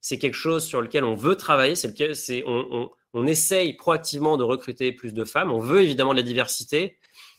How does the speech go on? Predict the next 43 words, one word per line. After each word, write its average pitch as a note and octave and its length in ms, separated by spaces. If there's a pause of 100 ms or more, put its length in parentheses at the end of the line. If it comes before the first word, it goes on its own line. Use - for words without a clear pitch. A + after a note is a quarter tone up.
(180)
Euh, G#2+ 340
on B2+ 120
est D3 120
nous-mêmes, F3 500 (360)
certains C#3+ 240
d'entre C#3+ 200
nous D3+ 80
sont C#3 240
issus F#3+ 280
de D3+ 60
la C#3+ 60
diversité. C3+ 880 (160)
Donc, B2+ 320
on C3 100
veut C3+ 300
vraiment, C3 540
euh, G2 140 (260)
promouvoir C3 460
ça. D#3 360 (420)
Donc, C#3 200
c'est C3+ 460
finalement D3 380
plutôt D#3+ 320
une D#3 120
question D#3+ 420
de B2+ 120
profil. F3 540
Aujourd'hui, C3+ 260
on - 20
n'a B2+ 80
pas F#3+ 160
trouvé D#3+ 280
les C#3+ 80
bons C3+ 100
profils. C#3+ 480 (400)
Donc, B2+ 220
si G#3 360
vous D3+ 160
pensez E3 380
avoir C#3 240
le B2+ 80
bon A#2+ 140
profil D3+ 420